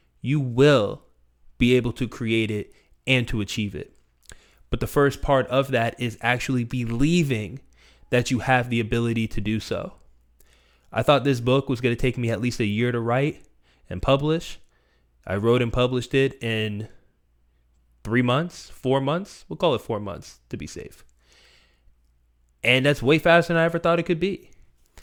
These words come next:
Yet, because I was so focused, I had the right people in my corner, I had so many amazing people helping me and the resources involved, that I was able to do it fast. And understand, whatever change you're looking to make,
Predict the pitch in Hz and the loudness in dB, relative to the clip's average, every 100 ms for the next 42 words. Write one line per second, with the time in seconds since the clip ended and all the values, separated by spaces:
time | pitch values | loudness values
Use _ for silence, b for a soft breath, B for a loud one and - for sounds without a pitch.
0 | b - 131 127 - 131 - 160 160 156 | b -4 -2 -2 -4 -6 -2 -2 2 0
1 | 143 151 135 139 135 139 131 131 135 127 | 2 0 0 0 0 0 -4 -2 -4 -2
2 | 131 117 131 127 127 123 117 131 127 123 | -4 -2 -4 -4 -4 -4 -6 -6 -4 -6
3 | 123 b b b 120 120 - 135 135 131 | -8 b b b -6 -6 -4 -4 -2 -2
4 | 123 117 120 123 123 127 120 104 120 120 | -4 -4 -2 -4 -4 -6 -6 -4 -2 -2
5 | 120 123 117 104 110 120 - 117 113 123 | -4 -4 -6 -6 -4 -4 -4 -6 -6 -8
6 | 113 110 113 120 120 - B B B - | -10 -6 -2 -2 -4 -10 B B B -2
7 | 113 101 - _ - 135 143 170 160 147 | 0 0 -6 _ -8 -6 -2 0 0 0
8 | 127 - 131 95 - - - - _ _ | -2 0 -2 -2 -8 -16 -20 -20 _ _
9 | _ _ _ _ _ _ _ _ _ _ | _ _ _ _ _ _ _ _ _ _
10 | _ - 117 135 139 - 135 120 107 117 | _ -6 0 0 0 -2 -2 -2 -2 -2
11 | 131 127 135 127 120 - 113 123 123 113 | -2 -4 -4 -6 -8 -10 -6 -2 -4 -6
12 | 110 110 107 104 | -10 -8 -8 -8